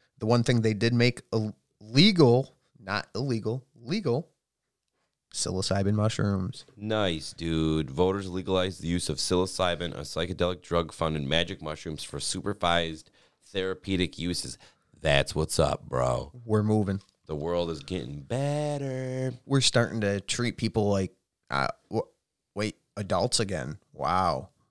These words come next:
Speaker 1: Give people a responsibility to not do their, to live their life and,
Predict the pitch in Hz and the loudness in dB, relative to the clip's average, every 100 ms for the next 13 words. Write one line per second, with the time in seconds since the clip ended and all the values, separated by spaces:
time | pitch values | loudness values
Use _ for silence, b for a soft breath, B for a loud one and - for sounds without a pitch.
0 | _ _ - 92 98 107 117 107 104 - | _ _ -6 -6 0 2 4 2 2 2
1 | 101 101 104 104 107 92 90 - 90 101 | 2 2 0 0 0 -2 -6 -6 0 0
2 | 98 - 87 80 78 - - _ - - | 0 -2 -6 -4 -6 -8 -14 _ -20 -12
3 | - 101 98 90 92 98 98 - - | -6 -4 -2 -2 -2 -2 -4 -8 -12